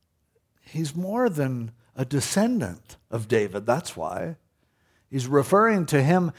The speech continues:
as Lord because he's not just the son of David. He's also the Son of God, and that's what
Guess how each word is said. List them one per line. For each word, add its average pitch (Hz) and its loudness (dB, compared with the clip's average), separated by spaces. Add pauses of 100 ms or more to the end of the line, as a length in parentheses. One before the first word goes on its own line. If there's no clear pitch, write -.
(160)
as 139 0
Lord 180 6
because 147 0 (400)
he's 165 2
not 220 4
just 170 2
the 139 0
son 131 0
of 113 -4
David. 98 -2 (400)
He's 139 -2
also 208 2
the 143 -8
Son 165 -2
of 127 -2
God, 143 -2
and 123 -4
that's 156 -4
what - -2